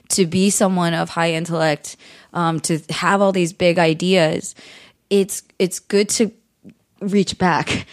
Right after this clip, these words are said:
and, like, see not from a place, 'cause I'm not calling anybody out saying that this is all how you all think. Obviously, everyone's really different.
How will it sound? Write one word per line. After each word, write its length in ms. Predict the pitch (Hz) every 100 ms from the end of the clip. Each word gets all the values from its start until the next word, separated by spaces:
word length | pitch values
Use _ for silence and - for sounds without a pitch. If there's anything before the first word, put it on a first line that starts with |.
| - -
and, 140 | 180 190
like, 160 | 190
see 560 | - - 226 226 226 226 - - -
not 420 | 190 196 202 -
from 240 | 233 233
a 80 | 240
place, 540 | - 202 190 196 -
'cause 220 | - 202 180
I'm 180 | 175 175
not 340 | 180 185 220 -
calling 380 | 214 208 202
anybody 400 | 185 208 202 196 185
out 140 | 180
saying 200 | - 180
that 120 | 170 156 -
this 160 | 190 170
is 80 | 165
all 100 | 180
how 200 | 170 180
you 260 | 170 185
all 120 | 190 175
think. 300 | 226 180 -
Obviously, 400 | 175 175 175 160
everyone's 400 | 170 170 160 160
really 280 | 175 165 170
different. 400 | 180 - 160